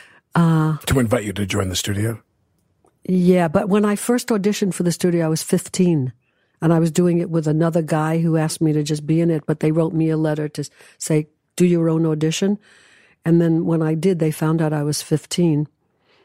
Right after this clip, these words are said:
Speaker 1: and they said, "Come back when you're, you know, eighteen." It's probably a nice way of saying no, but, um,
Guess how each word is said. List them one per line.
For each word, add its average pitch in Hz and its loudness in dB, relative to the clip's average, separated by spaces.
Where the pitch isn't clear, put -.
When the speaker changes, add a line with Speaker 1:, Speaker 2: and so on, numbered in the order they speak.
Speaker 1:
and 156 4
they 156 2
said, - -4
"Come 165 2
back 156 -2
when 151 2
you're, 147 -2
you 160 0
know, 151 -6
eighteen." 143 0
It's - -14
probably 143 -4
a 135 -2
nice 139 -4
way 147 -4
of 143 -6
saying 139 2
no, 143 0
but, - -6
um, 151 2